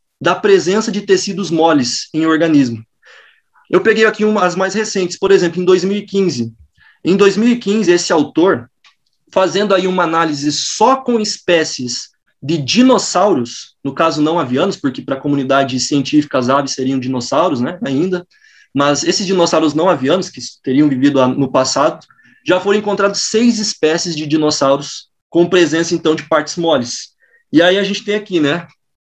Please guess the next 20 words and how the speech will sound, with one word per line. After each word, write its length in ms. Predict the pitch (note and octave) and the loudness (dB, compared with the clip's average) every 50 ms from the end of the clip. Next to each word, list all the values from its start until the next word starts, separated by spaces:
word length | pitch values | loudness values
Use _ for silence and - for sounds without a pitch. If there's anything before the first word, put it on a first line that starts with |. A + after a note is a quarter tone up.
| _ _ - | _ _ -2
além 260 | C#3+ D3 D#3 G3 A3 | 0 2 2 2 0
do 80 | G#3 G#3 | 0 -2
fêmur 400 | G#3 - F#3 F#3 F#3+ F#3+ F3 E3 | -4 -2 0 0 2 2 2 2
de 80 | E3+ | 0
T-Rex, 680 | E3 - D#3+ C#3+ D3 C#3+ F#3+ G3+ - - - - - - _ _ _ _ _ - | -2 -2 -2 0 2 2 0 0 -4 -10 -12 -12 -12 -14 _ _ _ _ _ -4
pela 160 | C#3+ C#3 C#3+ | 0 0 0
doutora 320 | C#3+ D3 C#3+ - D#3 D3 | 0 0 -2 0 0 -2
Schweitzer, 640 | D3 C#3+ C#3+ C#3 C#3 E3 F#3+ F#3 - - B2+ A2+ A2+ - _ _ _ _ _ _ _ - - | 0 0 0 2 2 2 0 -2 -4 -8 -10 -10 -10 -14 _ _ _ _ _ _ _ 0 0
já 100 | G#3 G#3+ | 0 0
foi 180 | G#3 G3+ G3+ | 2 0 -2
encontrado, 420 | G3+ G3 F#3+ F#3 F#3+ F3+ F3+ F3+ - | 0 0 0 0 0 0 0 0 0
por 100 | F#3 F3 | 0 0
exemplo, 300 | D#3+ D#3 D#3+ D#3 - - | 2 0 0 -4 -6 -8
fêmur 400 | - - G3+ G3+ G#3 G3+ F#3+ E3 | -4 0 2 2 4 4 2 2
de 100 | D3+ E3 | 2 -2
braquilofossauro, 1200 | C#3 D3 D#3 E3+ F#3 - - E3 D#3 D#3 D3+ - D3 C3+ - - C#3+ D3 D#3+ E3 E3 E3+ E3+ - _ _ _ | 0 0 0 0 0 -4 -6 -4 -4 -4 -4 -6 -8 -6 -2 0 2 2 2 2 0 -2 -6 -12 _ _ _
com 160 | - D3+ - | -4 -4 0
proteínas, 1000 | D#3 E3+ E3 E3 E3+ E3 D3+ D3+ D#3 E3+ F3+ F3+ E3+ D#3+ D#3+ - - - - - - | 2 0 2 2 2 4 4 6 6 6 4 4 2 2 -2 -4 -6 -12 -8 -2 0
elastinas, 680 | D3 D3+ D3+ C#3 - - - - D#3 E3 E3+ D3+ C3+ - | 2 2 2 2 -2 -6 -6 -4 -2 0 0 0 -2 -4
colágenos. 800 | - - D#3 C#3 C3+ C#3+ D#3+ D#3+ D3 C#3+ D3 C#3+ C#3+ - - | -4 -2 0 2 2 2 2 0 -2 -2 -4 -4 -6 -8 -14